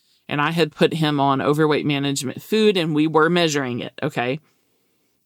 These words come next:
And I was like, "Man, we are doing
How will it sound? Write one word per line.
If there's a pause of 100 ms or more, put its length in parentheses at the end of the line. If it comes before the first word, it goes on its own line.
And
I
was
like, (1120)
"Man,
we
are
doing